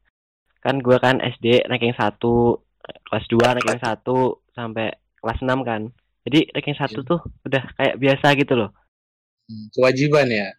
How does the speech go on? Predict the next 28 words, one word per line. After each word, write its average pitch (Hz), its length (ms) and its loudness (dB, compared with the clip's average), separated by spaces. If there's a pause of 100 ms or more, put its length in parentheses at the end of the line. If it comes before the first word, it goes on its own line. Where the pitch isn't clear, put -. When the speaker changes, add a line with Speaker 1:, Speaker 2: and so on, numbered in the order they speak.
(340)
Speaker 1:
Iya, 123 400 4 (120)
terus 170 220 2 (340)
turun 156 360 8
gitu 160 220 6
tuh, 190 260 4 (320)
ya - 120 2
Allah 143 320 6
marahnya 147 440 2
padahal 147 240 4
cuma 143 300 0
turun 143 540 -2 (960)
berapa 131 520 2
gitu 123 240 -2
doang 131 340 4
loh. 107 160 -6 (480)
Terus 127 220 0
kan 139 240 2 (300)
S 131 120 -2
M 117 200 4
P, 127 160 2
S 139 200 2
M 120 200 2
A 135 160 2
kan 147 240 0
persaingannya 117 560 0
makin 127 320 0
ketat 117 400 0
kan. 110 320 -4